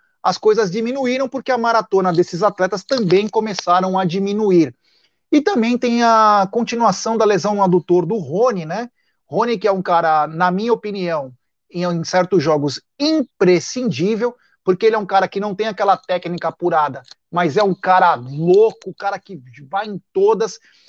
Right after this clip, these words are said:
e tem um respeito. Hoje, acho que nos torneios, principalmente sul-americanos, o cara pensa duas vezes: é o Rony. "Puta, ou eu chego pra quebrar, ou eu não vou, que eu vou acabar me ferrando." Tem essa dos caras, o próprio Borja nos camp-, nos campeonatos sul-americanos.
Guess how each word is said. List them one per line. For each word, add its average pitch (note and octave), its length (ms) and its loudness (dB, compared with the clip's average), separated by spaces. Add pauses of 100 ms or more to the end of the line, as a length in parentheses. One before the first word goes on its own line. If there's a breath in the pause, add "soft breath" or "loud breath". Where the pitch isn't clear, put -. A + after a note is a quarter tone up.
(160 soft breath)
e F3+ 100 0
tem B3 200 -2
um C#4+ 40 -2
respeito. A3+ 720 0
Hoje, G#3 260 2
acho A3 140 -8
que A3+ 100 -14
nos G#3 280 -10
torneios, F#3+ 420 -6
principalmente G#3 500 -6
sul-americanos, F3 920 -2 (360 loud breath)
o D3+ 120 -2
cara A3 240 2
pensa B3+ 320 -2
duas A#3+ 280 2
vezes: F3 240 -2
é A#3+ 60 0
o A#3 60 2
Rony. E3+ 420 0 (340)
"Puta, G#3+ 200 -8
ou B3 240 0
eu F#3+ 60 -8
chego G#3 260 -8
pra F#3+ 160 -2
quebrar, F3+ 420 0 (260 loud breath)
ou F3 100 2
eu A3 60 4
não D4+ 160 -4
vou, F#3+ 300 0 (600)
que - 80 -14
eu - 20 -8
vou D#3 60 -4
acabar E3 240 0
me F#3+ 80 -4
ferrando." F#3+ 480 -2 (200)
Tem D4+ 220 -2
essa F#3+ 240 -2
dos D#3+ 160 -8
caras, F#3 400 -2
o - 80 -10
próprio E4+ 300 0
Borja G#3+ 420 2
nos D#3+ 220 -10
camp-, G3 240 -12
nos F#3 120 -10
campeonatos F3+ 380 -6
sul-americanos. D#3+ 720 -4